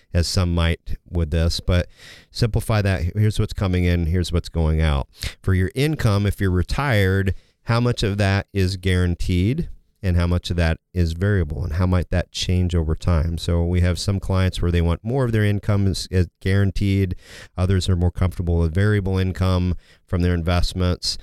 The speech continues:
It's making sure you have a good plan based on what you're comfortable with. Um, if you have a, a pension,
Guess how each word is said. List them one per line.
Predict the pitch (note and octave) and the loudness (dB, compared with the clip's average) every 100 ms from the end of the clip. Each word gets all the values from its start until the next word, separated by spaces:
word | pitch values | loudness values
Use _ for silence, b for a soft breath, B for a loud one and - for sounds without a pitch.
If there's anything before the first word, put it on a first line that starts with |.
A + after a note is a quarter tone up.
| B B B | B B B
It's | E2+ - - | 0 0 0
making | E2+ F2+ | 0 0
sure | D#2+ - E2+ | -2 0 0
you | E2 | 2
have | D#2+ D#2+ | 2 2
a | D#2+ | 0
good | D#2 D#2+ - | -2 -2 0
plan | E2 F#2 E2+ F2 F#2 - | 0 2 2 0 -2 -2
based | F2 E2 - | -2 0 0
on | E2 | 0
what | D2+ - _ | 0 -2 _
you're | D#2+ D2+ | -2 -2
comfortable | - G#2+ - D#2+ D#2 | 0 -4 -2 0 0
with. | - - - B B B B B - | 0 -2 -6 B B B B B -4
Um, | E2+ D#2+ D#2 D#2+ - | 0 0 0 -4 -4
if | G2+ - | -4 0
you | F#2+ | 0
have | G#2 F2+ | 2 0
a, | F2 - - | -2 -4 -8
a | - - - | -10 -4 0
pension, | A2 A#2 - D3 F3+ | 2 0 0 -2 -2